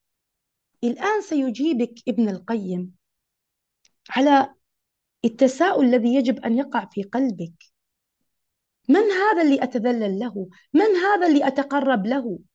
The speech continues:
من هذا الذي يجب أن يكون واسطة حتى يدخلني على الله؟ من هو أصلًا؟ فعلًا هل هو، يعني، ما عنده ذنوب؟" فكري في المسألة.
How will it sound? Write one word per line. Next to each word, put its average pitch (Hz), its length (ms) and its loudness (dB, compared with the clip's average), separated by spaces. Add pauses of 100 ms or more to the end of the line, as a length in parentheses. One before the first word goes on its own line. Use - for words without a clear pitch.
(320)
من 302 100 4
هذا 415 420 0
الذي 330 320 0
يجب 277 240 -2
أن 285 160 -2
يكون 285 520 0 (280)
واسطة 311 580 -2
حتى 294 340 -6
يدخلني 247 480 -2
على 233 200 -4
الله؟ 226 220 -4
من 427 240 0
هو 392 240 0
أصلًا؟ 311 520 -8 (1000)
فعلًا 427 520 -2
هل 339 80 -2
هو، 330 200 -2
يعني، 233 580 -6 (480)
ما 254 180 0
عنده 302 260 -2
ذنوب؟" 233 480 -6 (120)
فكري 330 400 -4
في - 100 -12
المسألة. 226 520 -8